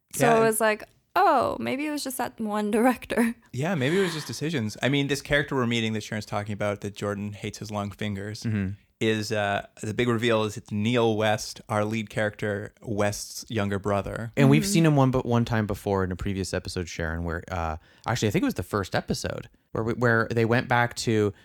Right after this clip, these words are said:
Speaker 3: uh, the very beginning when he, West first joins the military. Him and Vanson, for some weird reason, go back to his s-, kind of futuristic home, 'cause this takes place in twenty, what is it, sixty-three?
Speaker 2: Sixty-four.
Speaker 3: Twenty sixty-four. Oh, right, 'cause New Year's already happened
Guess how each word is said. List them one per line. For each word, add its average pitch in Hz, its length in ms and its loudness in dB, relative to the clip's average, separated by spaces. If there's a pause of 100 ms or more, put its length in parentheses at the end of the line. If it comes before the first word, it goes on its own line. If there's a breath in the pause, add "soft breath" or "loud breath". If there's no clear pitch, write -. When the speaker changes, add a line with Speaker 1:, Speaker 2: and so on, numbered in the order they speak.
(200 soft breath)
Speaker 3:
uh, 98 440 2
the 110 140 -4
very 113 240 2
beginning 107 480 2
when 98 200 0
he, 95 460 -2
West 101 340 -2
first 98 240 -4
joins 101 220 0
the 98 80 -2
military. 98 600 0 (220 soft breath)
Him 123 180 2
and 110 100 2
Vanson, 101 420 0
for 92 100 -8
some 95 200 -2
weird 90 180 -2
reason, 90 260 -4
go 92 120 -2
back 92 220 -2
to - 80 -12
his 92 320 -4 (320 soft breath)
s-, - 360 -6
kind 95 320 -2
of 104 100 0
futuristic 107 640 -4
home, 107 260 0
'cause 104 120 -6
this 98 160 -6
takes 95 200 -6
place 90 220 -4
in 87 80 -8
twenty, 87 500 -4 (300)
what 202 80 -4
is 110 80 -4
it, - 100 -12
sixty-three? 147 540 -4
Speaker 2:
Sixty-four. - 520 -14 (260)
Speaker 3:
Twenty 120 180 2
sixty-four. 92 640 -2 (160)
Oh, 101 100 4
right, 87 160 0
'cause 87 120 -6
New 90 100 -2
Year's 85 180 -2
already 82 160 -4
happened 82 360 -8